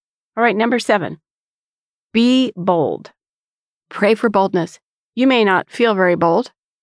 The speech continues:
You may not feel very courageous. Pray for it. Ask God to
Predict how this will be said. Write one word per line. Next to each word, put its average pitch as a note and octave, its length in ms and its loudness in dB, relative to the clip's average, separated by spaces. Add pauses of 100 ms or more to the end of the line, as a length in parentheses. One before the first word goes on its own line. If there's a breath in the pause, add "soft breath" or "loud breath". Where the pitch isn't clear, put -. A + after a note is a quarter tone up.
(140)
You A#3 140 2
may A3+ 180 2
not G#3 240 0
feel B3 180 2
very G3 220 2
courageous. G3 640 0 (420)
Pray C#4+ 220 -2
for C#4 240 0
it. - 100 -6 (540)
Ask A#3+ 280 -2
God A3+ 360 0
to G3 320 0